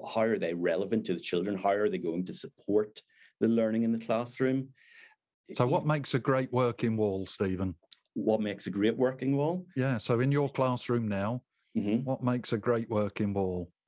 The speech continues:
Speaker 2: Tell us about one of your working walls that, that you think, "Cool, this is useful."
Speaker 1: Well,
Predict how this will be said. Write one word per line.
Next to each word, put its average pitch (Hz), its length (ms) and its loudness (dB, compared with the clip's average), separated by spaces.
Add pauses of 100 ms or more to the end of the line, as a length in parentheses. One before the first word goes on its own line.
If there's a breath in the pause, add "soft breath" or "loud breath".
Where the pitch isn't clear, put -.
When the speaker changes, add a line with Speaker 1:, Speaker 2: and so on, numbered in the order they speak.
(140)
Speaker 2:
Tell 143 220 0
us 117 120 -4
about 107 320 0
one 107 140 2
of 101 140 -2
your 104 160 0
working 98 420 -2
walls 87 460 -2
that, 92 260 -2
that 92 160 0
you 98 80 -2
think, 95 240 -4 (100)
"Cool, 123 280 0
this 139 240 -6
is 82 120 -6
useful." 78 480 -6 (920 loud breath)
Speaker 1:
Well, 120 300 0